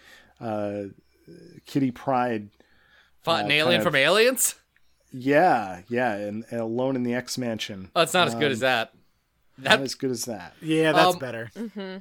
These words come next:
Speaker 3: That's a, you
Speaker 2: So
Speaker 3: read that issue too,
Speaker 4: Mm-hmm.
Speaker 3: Christy. That's a good issue.
Speaker 2: It's a good issue. At one sixty-six, we have Power Pack nineteen, the Thanksgiving issue that comes right before this, uh, which I think is better, if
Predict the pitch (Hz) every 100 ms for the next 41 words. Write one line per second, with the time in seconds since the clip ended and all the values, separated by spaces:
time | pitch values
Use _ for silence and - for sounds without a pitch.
0 | - 151 147 147 135 _ - 151 226 190
1 | 135 117 107 - 101 190 160 202 104 -
2 | 110 113 _ - 107 - 95 95 90 -
3 | 87 90 _ 131 - 85 101 85 - -
4 | - - - _ _ _ 170 165 156 233
5 | 262 277 - 214 - 190 - 170 139 -
6 | 170 175 175 156 156 139 - 185 147 113
7 | - 202 160 - 151 311 180 107 101 -
8 | 113 - 160 139 165 151 - 202 185 160
9 | - - - - _ _ - _ _ _
10 | - 139 135 160 160 185 170 196 175 -
11 | _ _ - 202 165 139 156 147 151